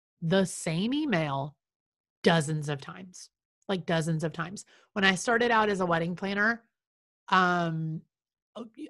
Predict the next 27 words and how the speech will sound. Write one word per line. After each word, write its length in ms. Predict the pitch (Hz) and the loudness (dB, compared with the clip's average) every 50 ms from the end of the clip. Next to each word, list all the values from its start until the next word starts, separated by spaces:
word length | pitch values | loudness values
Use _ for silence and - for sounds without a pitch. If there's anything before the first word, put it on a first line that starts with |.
| - _ - | -16 _ -2
you 160 | 220 208 220 | 2 4 4
know, 80 | 190 | 4
I 120 | 170 160 165 | 4 4 2
would 120 | 170 175 | 2 2
make 400 | 175 185 170 165 165 165 - - _ _ _ _ _ - | 2 2 2 2 0 -2 -4 -10 _ _ _ _ _ -8
timelines 1200 | - - 262 247 247 233 226 233 226 226 220 214 214 214 214 214 208 202 202 214 190 - - - - - | -2 2 4 4 4 2 2 4 6 8 8 8 8 6 4 4 2 2 0 0 -2 -4 -8 -12 -16 -10
for 500 | - - 196 180 175 170 165 165 160 156 156 | -4 -2 0 2 2 2 2 2 0 -2 -2
the 80 | 165 160 | 0 0
wedding 300 | 190 202 214 202 208 196 | 2 2 2 2 2 4
day. 500 | 208 208 202 196 190 190 190 190 185 185 | 6 6 6 6 6 4 4 2 0 0
I 180 | - 160 160 165 | 0 2 2 2
would 200 | 165 165 165 - | 0 -2 -4 -6
send 640 | - - 185 180 175 170 170 175 170 165 170 170 - _ _ _ _ _ _ _ _ | -8 -6 -4 -4 -2 -2 -2 -2 -2 -2 -4 -4 -8 _ _ _ _ _ _ _ _
pretty 200 | - 233 220 226 | 2 4 4 6
much 260 | 220 226 220 - - | 6 6 4 4 2
the 100 | - 240 | 2 2
same 280 | 233 - 214 196 190 185 | 2 4 2 2 2 2
email 420 | 185 180 175 170 175 170 165 165 165 | 0 0 0 0 2 2 0 0 0
to 140 | - 175 160 | -2 -2 -2
vendors 640 | 170 214 220 220 214 214 208 202 196 196 190 - | 0 0 0 2 4 4 4 4 4 2 0 0
when 100 | - 175 | -2 -2
the 60 | 170 170 | -2 0
wedding 240 | 165 160 160 156 | 0 -2 -2 -2
day 120 | 156 156 147 | -4 -4 -4
was 160 | 143 151 - | -6 -8 -10
coming 280 | - 160 139 160 170 202 | -12 -14 -12 -6 0 4
up. 380 | 226 240 233 226 226 226 _ | 6 8 8 8 6 2 _